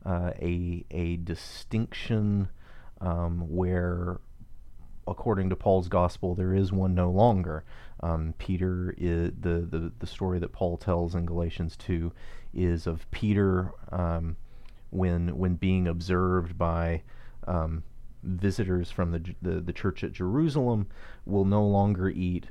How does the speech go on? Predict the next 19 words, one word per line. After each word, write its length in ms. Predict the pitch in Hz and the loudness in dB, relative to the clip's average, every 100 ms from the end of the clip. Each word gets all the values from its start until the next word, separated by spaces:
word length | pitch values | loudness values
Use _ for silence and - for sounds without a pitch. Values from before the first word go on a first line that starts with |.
| - | -4
with 480 | 98 87 85 - | 0 0 -2 -6
Gentiles 680 | 92 92 87 92 85 85 85 | -2 0 0 0 0 -2 -2
as 200 | 85 82 | -2 -4
he 120 | - 82 | -4 -2
had 240 | 85 82 | -2 -2
previously. 1040 | - - 92 85 82 82 - - - 107 - - - - - | -6 -2 0 0 -2 -4 -6 -10 -8 -8 -12 -14 -14 -14 -6
Uh, 300 | 92 85 85 82 - - | -2 0 -2 -4 -10 -6
now 200 | 131 113 | 0 2
we, 180 | 123 117 | 4 2
we 160 | 120 110 | 0 2
have, 200 | 98 95 | 4 2
we 180 | 101 98 | 2 -2
can't 240 | - 101 | 0 -2
pop 240 | - - - | 0 -2 0
the 80 | 90 | -2
hood 220 | 92 90 | 0 0
on 140 | 90 | 0
Peter's 400 | - 92 95 101 | 0 0 0 0
motives 440 | 98 87 98 - | 0 0 -2 -6